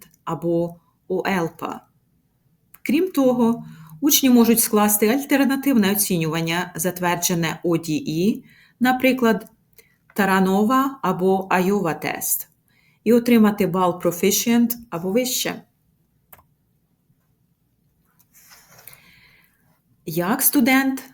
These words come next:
може предон-, продемонструвати знання іноземної мови? Ми пропонуємо кілька різних іспитів. Наприклад, іспит з іноземної мови Advanced Placement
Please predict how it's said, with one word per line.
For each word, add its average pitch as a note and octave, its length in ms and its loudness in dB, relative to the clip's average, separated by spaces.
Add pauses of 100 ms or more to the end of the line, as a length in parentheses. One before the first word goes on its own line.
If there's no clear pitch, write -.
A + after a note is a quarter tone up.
(200)
може F#3+ 280 0
предон-, F#3 440 -2
продемонструвати F#3 1000 2
знання E3 400 -2
іноземної G#3 600 0
мови? C#3 400 -6 (1300)
Ми G3 220 2
пропонуємо A#3+ 800 2
кілька G#3 400 2
різних G3 500 0
іспитів. D#3 580 -2 (1120)
Наприклад, F#3+ 640 -2 (460)
іспит C#4+ 420 2
з G#3+ 60 2
іноземної G3+ 640 2
мови G#3+ 500 2 (640)
Advanced F#3 760 -2 (160)
Placement G#3 760 -2